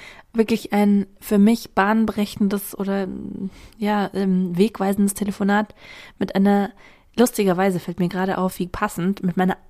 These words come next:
ältesten Freundin. Wir kennen uns seit dem Kindergarten.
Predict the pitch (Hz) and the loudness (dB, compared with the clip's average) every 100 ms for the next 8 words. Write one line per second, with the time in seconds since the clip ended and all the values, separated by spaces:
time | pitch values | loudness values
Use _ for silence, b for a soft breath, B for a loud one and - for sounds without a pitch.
0 | - - 214 247 - 226 - 202 - 208 | -20 0 4 4 2 -4 -4 -6 0 2
1 | 190 175 185 196 196 202 202 185 - 220 | 2 2 0 -2 0 0 2 2 0 0
2 | 214 196 202 180 175 160 160 - 175 220 | -2 2 4 4 2 0 0 0 0 0